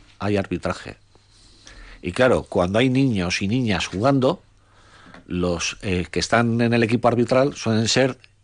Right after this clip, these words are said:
niños y niñas también, gente de doce, trece años, y hay energúmenos que acuden y lo primero que hacen es insultarles. Entonces, en el mundo del fútbol tenemos unos fenómenos muy peculiares. Yo coincido con, con casi todo lo que se ha dicho,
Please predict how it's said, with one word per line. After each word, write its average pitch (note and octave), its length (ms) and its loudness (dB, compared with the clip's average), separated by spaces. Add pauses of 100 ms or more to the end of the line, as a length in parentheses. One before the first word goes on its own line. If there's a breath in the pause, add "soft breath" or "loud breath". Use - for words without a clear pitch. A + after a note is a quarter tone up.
(100)
niños C3 500 2
y - 20 -4
niñas A2+ 420 0
también, F2+ 360 0 (220)
gente A#2+ 360 2
de G#2+ 120 4
doce, B2+ 260 4
trece C3+ 280 2
años, D3 380 0 (460 loud breath)
y A#2+ 140 2
hay D3 140 6
energúmenos C3 840 0 (840 soft breath)
que G2+ 120 2
acuden E3+ 640 4
y G#2 100 -4
lo G2 120 -2
primero A2+ 240 -2
que B2+ 60 2
hacen C3+ 180 -2
es C3+ 160 0
insultarles. F2+ 840 -4 (560 loud breath)
Entonces, C3+ 340 0
en A2 80 2
el G2 80 2
mundo B3+ 240 4
del G3 120 4
fútbol E3+ 320 0
tenemos C#3 360 0
unos E3+ 160 0
fenómenos E3 440 0
muy F3+ 160 4
peculiares. F#2+ 520 2
Yo F3+ 100 2
coincido C3 460 2
con, F2 320 0
con F#2 360 -2
casi F2+ 280 -4
todo D3 120 0
lo B2+ 80 2
que A2 80 -4
se - 100 -4
ha - 20 -2
dicho, A2 440 -4